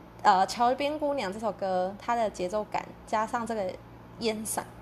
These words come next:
我就整个被圈粉了，觉得超好听。那这首歌其实出了一阵子，它是去年在抖音被爆红的。资料显示是说，她是被一个女生叫张倩，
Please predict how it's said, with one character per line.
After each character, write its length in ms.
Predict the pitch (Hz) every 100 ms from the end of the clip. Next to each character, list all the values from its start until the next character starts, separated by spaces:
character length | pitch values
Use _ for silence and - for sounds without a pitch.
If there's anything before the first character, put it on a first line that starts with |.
| - - -
我 80 | 185
就 80 |
整 180 | 208 180
个 60 | -
被 100 | 180
圈 260 | - 190 180
粉 160 | 185 - -
了， 60 | - - - -
觉 100 | -
得 120 | 196
超 200 | 185 -
好 180 | 185 - -
听。 160 | - - - - - - -
那 180 | 339 370
这 100 | 403
首 140 | -
歌 160 | - 226
其 140 | 233
实 140 | 226 226
出 220 | - 269
了 100 | 226
一 100 | -
阵 200 | - - -
子， 220 | - -
它 280 | - 277 294
是 380 | 294 - 294 262
去 300 | - - 285
年 260 | 190 170 170
在 200 | 214 190
抖 140 | - -
音 200 | - 208
被 140 | 214 208 -
爆 200 | 214 -
红 200 | - - - -
的。 120 | - - - - - -
资 160 | - 392
料 160 | 427 339
显 240 | 269 220
示 200 | 240 302
是 140 | 320
说， 320 | 302 - 254 262
她 200 | 254 262
是 160 | 285
被 280 | 269 277 247
一 60 | -
个 160 | 226 220
女 180 | 190
生 180 | 190 214
叫 120 | 208 226
张 300 | 240 214 214
倩， 260 | - 269